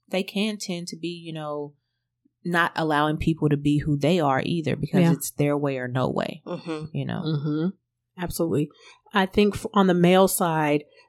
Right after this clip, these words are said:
Speaker 2: this is where the idea of toxic masculinity comes from,
Speaker 3: Mm-hmm.
Speaker 2: the, you know, the extreme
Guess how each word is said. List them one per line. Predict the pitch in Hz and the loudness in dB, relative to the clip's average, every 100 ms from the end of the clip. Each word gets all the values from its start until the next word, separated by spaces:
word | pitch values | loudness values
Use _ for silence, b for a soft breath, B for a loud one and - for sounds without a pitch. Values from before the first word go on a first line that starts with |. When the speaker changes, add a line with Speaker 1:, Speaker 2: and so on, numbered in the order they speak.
| - | 0
Speaker 2:
this | 180 | 2
is | 185 175 | 2 4
where | 175 | 4
the | 175 | 4
idea | 165 160 143 160 165 165 | 2 2 2 6 6 6
of | 160 156 143 | 6 4 4
toxic | 160 156 - 190 170 | 2 2 0 -2 0
masculinity | 165 156 - - 185 160 160 165 185 | 0 0 -2 -2 2 4 4 6 4
comes | 196 208 202 202 | 4 4 4 4
from, | 214 208 208 | 4 6 6
Speaker 3:
Mm-hmm. | 208 | 6
Speaker 2:
the, | 180 170 190 | 4 4 2
you | 185 | 4
know, | 165 | 6
the | 156 | 6
extreme | 151 - - 170 156 147 | 4 2 2 4 6 4